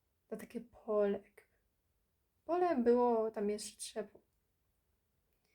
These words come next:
Ale jak jechaliśmy do góry, to tam jeszcze nie zatrzymywaliśmy. Więc jechaliśmy dalej. Na sam szczyt. Tam dosłownie był śnieg,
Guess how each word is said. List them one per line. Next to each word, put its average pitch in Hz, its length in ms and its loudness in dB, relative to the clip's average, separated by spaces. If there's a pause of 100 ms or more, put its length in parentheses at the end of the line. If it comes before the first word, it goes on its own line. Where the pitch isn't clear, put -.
(880)
Ale 247 160 2
jak 277 160 -2
jechaliśmy 269 380 -2
do 226 100 4
góry, 254 320 0
to 214 120 -2
tam 233 220 -2
jeszcze 233 360 -4
nie 214 340 0
zatrzymywaliśmy. 214 880 -6 (1080)
Więc 240 300 0
jechaliśmy 240 540 0
dalej. 214 540 2 (1600)
Na 233 140 0
sam 220 180 -2
szczyt. - 480 -18 (1500)
Tam 285 180 -8
dosłownie 262 560 -4
był 240 280 0
śnieg, 214 640 -6